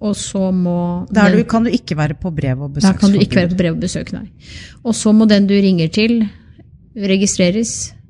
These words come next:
Speaker 1: og klareres at den ikke har noe med saken din å gjøre.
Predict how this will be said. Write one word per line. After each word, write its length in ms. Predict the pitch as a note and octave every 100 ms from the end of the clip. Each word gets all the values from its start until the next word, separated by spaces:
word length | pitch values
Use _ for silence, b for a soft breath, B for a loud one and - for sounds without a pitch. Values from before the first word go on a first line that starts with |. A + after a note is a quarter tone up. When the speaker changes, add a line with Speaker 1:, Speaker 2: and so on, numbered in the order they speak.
| _ -
Speaker 1:
og 480 | G3+ F#3+ F#3+ F#3 F#3 -
klareres 640 | G#3 F#3 F3 G3+ - - -
at 120 | G#3
den 100 | - F#3
ikke 80 | F#3
har 60 | F3
noe 100 | E3
med 100 | E3
saken 340 | F3 E3+ G3+
din 120 | G#3 A3
å 40 |
gjøre. 220 | A3 B3+